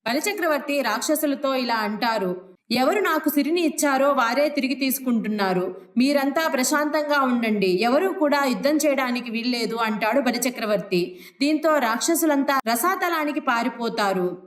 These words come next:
బలిచక్రవర్తి భార్య అయిన వింధ్యావళి శ్రీమన్నారాయణుడు పాదాలపై పడి, "స్వామి, నా భర్తకి వచ్చిందెవరో తెలుసు. రాజ్యం పోతుందని తెలిసి కూడా దానం చేశాడు. ఏం పాపం చేశారని నా భర్తని ఇలా కట్టి నిలబెట్టారు?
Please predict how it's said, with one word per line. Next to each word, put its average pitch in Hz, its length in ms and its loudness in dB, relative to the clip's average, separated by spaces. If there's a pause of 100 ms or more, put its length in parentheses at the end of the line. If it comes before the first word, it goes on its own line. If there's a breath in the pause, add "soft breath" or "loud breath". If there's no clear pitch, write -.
(180 loud breath)
బలిచక్రవర్తి 349 680 -2
భార్య 269 300 0
అయిన 269 300 -4
వింధ్యావళి 269 960 -2 (200)
శ్రీమన్నారాయణుడు 349 1000 0
పాదాలపై 269 640 0
పడి, 262 600 -2
"స్వామి, 277 720 -2
నా 254 160 0
భర్తకి 359 380 -2
వచ్చిందెవరో 285 680 2
తెలుసు. 240 640 -2 (300 loud breath)
రాజ్యం 285 460 -2
పోతుందని 339 540 0
తెలిసి 285 280 0
కూడా 294 480 0
దానం 233 480 -2
చేశాడు. 185 640 -2 (380 soft breath)
ఏం 285 240 2
పాపం 339 400 0
చేశారని 311 760 -2
నా 233 220 -2
భర్తని 320 420 -2
ఇలా 269 240 0
కట్టి 254 300 -4
నిలబెట్టారు? 247 840 -2